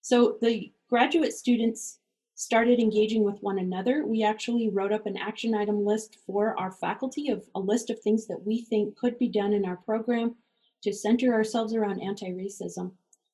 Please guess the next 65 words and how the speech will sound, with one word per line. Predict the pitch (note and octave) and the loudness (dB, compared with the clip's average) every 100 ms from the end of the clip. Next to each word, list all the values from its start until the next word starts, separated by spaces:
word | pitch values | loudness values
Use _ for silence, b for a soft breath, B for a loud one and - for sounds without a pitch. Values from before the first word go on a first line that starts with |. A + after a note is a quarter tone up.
| _ | _
And | G#3 | 0
while | A3+ B3 C#4+ | 4 4 6
we | C#4+ | 4
waited | A#3+ A3+ A#3+ A#3+ | 4 6 4 2
for | G#3 G#3 | 2 2
the | G3+ G3 | 0 -4
faculty | G#3 G3+ A3+ A3 G#3+ | -4 -4 -4 -4 -4
to | G#3 F#3+ | -4 -6
respond | F#3+ - F#3 F#3+ F#3+ | -8 -8 -6 -4 -4
to | G#3+ | -2
us, | B3 - - | -2 -4 -2
we | G3+ | 0
decided | G3+ G3+ F#3+ A3 | 0 -2 -2 -2
to | |
get | - A3 | -2 -2
to | G#3 | -2
work | F#3+ G3+ F3+ | -2 -4 -4
on | F#3+ | -6
the | F#3 | -4
items | E3 G3 G3+ | -4 -4 -6
that | - G#3 | -6 -2
we | G#3+ | -2
could | A#3+ A#3 | -2 -2
take | A3+ - | -4 -6
care | G#3+ G3+ | -4 -4
of | G3 | -4
ourselves. | F3+ - F3 F3+ A#3+ - _ _ _ - | -10 -8 -6 -6 -8 -12 _ _ _ -6
A | F#3 | -4
lot | F#3+ G3+ | 0 0
of | G#3 | 0
our | G3 | -2
graduate | G3+ G3 G#3 G#3 | -4 0 0 0
students | - G#3 G3+ G3+ | 2 4 4 -2
are | F3 | -8
T | - G3 G3 B3 | -4 -2 2 2
As, | A#3+ - | 0 -6
so | - F3+ | -12 -8
they | F3 | -8
have | F3+ F3 | -8 -8
their | E3 | -4
own | G#3 A3+ | 2 4
syllabus | A#3 A#3+ A3+ A#3+ A#3 - _ _ - | 2 0 -2 -2 -4 -8 _ _ -16
or | |
syllabi. | - A3 G#3+ A3+ A3 A#3 - _ _ _ | -6 0 0 2 0 0 -6 _ _ _
And, | G3 F#3+ G3 G3 - | -4 0 0 -2 -4
um, | F#3 F#3 F#3 - | -4 -2 -2 -2
so | G#3 | 0
we, | G#3 G#3+ G#3 | 2 2 0
we | A3 | -2
took | A3 B3 A#3+ | 0 0 2
the | G3+ | 2
action | G3+ - A3 | 0 -2 -2
item | G3+ G#3 G3+ | 0 2 2
list, | G3+ G#3+ - F#3+ | 0 0 -4 -8
we | G3+ G3 | -4 -2
broke | G3 G#3 | -2 0
it | G#3 | 0
into | G#3 F#3+ | 0 0
categories, | - F#3+ G3+ G#3 G#3 A3 G#3+ | -4 -4 -2 -2 -2 0 -2
and | F#3+ | -4
we | F#3+ | -6
formed | - G3 F#3+ | -6 -6 -6
five | - F#3 F#3+ F#3+ | -6 -6 -4 -4
working | G3 G#3 F#3+ | -6 -4 -4
groups. | F3+ F#3 - - | -4 -6 -8 -14